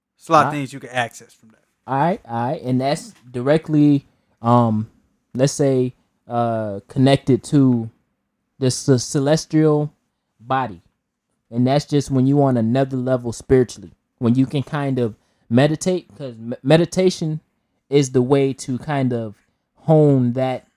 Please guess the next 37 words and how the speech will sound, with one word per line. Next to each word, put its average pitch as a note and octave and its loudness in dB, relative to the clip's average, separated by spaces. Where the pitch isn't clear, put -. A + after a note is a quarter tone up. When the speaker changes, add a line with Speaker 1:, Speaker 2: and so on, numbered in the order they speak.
Speaker 2:
layer A#2 0
of A2+ -8
aura, A#2 0
that C3+ -6
physical C#3 0
be-, A2+ -6
that, C3 0
that, C3 -6
that C3 -2
mental D3+ 4
being B2 2
where B2 0
you C3 0
can B2+ -2
be B2+ -4
one C3 0
with B2+ -4
your B2+ -8
spirituality A#2 -6
and A#2+ -2
you C3 0
can C3 -2
kinda B2 -2
connect B2+ 0
and A#2+ 0
feel D3+ 4
the A#2+ 0
nature B2+ -2
around A#2 0
you. D#2 -18
It's A2+ -6
just B2 -2
on A#2 0
a A2 -4
whole A#2 4
nother G#2+ 0
level. G2 -4